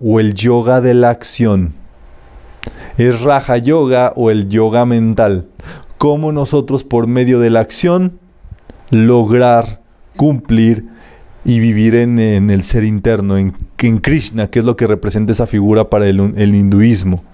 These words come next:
En el Cristo interior sería para los cristianos. En fin, el aspecto crístico solamente se logra mediante la acción, no en la inercia.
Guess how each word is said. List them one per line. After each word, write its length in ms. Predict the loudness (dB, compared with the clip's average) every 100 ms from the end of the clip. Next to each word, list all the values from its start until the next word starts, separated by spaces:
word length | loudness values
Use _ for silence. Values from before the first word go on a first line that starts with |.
| _ -20 -20 -16 -14 -8 -2
En 140 | 0
el 140 | 0
Cristo 300 | 0 -2 0
interior 520 | -2 0 2 2 2 0
sería 340 | 0 2 2
para 200 | 2 2
los 200 | 0 -2
cristianos. 760 | -4 -4 -2 0 0 -2 -8 -18 -20 -20 -18 -18 -2
En 200 | -2 0
fin, 340 | 0 -2 -6 -14 -20 -20 -20 -4
el 240 | 0 0
aspecto 540 | 0 -2 -4 -2 -4
crístico 600 | -2 -4 -4 -8 -6 -2 -2
solamente 680 | 0 0 0 0 0 -2
se 180 | -2 0
logra 400 | 2 2 2 0
mediante 560 | 2 0 2 2 2 2
la 120 | 0
acción, 440 | -4 -4 -4 -4 -12 -20 -20 -20 -20 -20 -20 -20 -20 -20 -20 -4
no 300 | 0 2 2
en 180 | 2 2
la 140 | 2
inercia. 580 | 2 2 0 -2 -4